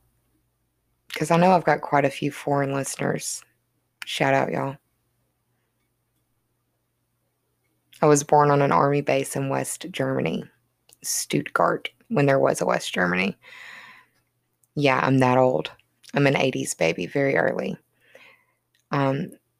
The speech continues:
so I can identify with this Saturn-Jupiter air sign conjunction a little bit. It was kind of the taster. Uh, I feel like it's an initiation of all of those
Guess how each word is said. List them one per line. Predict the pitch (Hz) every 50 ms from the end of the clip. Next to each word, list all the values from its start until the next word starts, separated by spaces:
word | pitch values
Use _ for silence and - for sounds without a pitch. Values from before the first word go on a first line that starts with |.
| _ _
so | _ - - - 160
I | 160 147 143
can | 143 - 147
identify | 139 135 139 139 135 135 131 - - 135 131
with | 135 135 135
this | - 135 131 -
Saturn-Jupiter | - - 147 131 127 135 131 131 131 - - 139 135 - - 135 131 -
air | - - 131 131 135
sign | 131 - - 139 135 135 135 135
conjunction | - - 139 139 139 - 143 143 - - - - 147 151
a | 147 143
little | 143 143 143
bit. | 143 147 147 147 151 156 - - _ _ -
It | -
was | 135 135 131
kind | - - - 139
of | 131 131
the | - 127
taster. | - - - 139 139 135 - - - - 151 151 151 151 147 - _ _ _ _ _ _ _ _ _ _ _ _ _ _ _ _ _ _ _ _ _ _ _ _ _ _ _ _ _ _
Uh, | - - - - - 185 - -
I | 151 160
feel | 151 - - 143
like | 139 135 135 -
it's | 143 - -
an | 143 143
initiation | 135 139 139 135 - - - 143 135 135 135 135 - - 143 139
of | - - 143 139 135 135 -
all | 139 135 151 139 139
of | 135 135
those | - 139 139 139 139 139 143 - - - -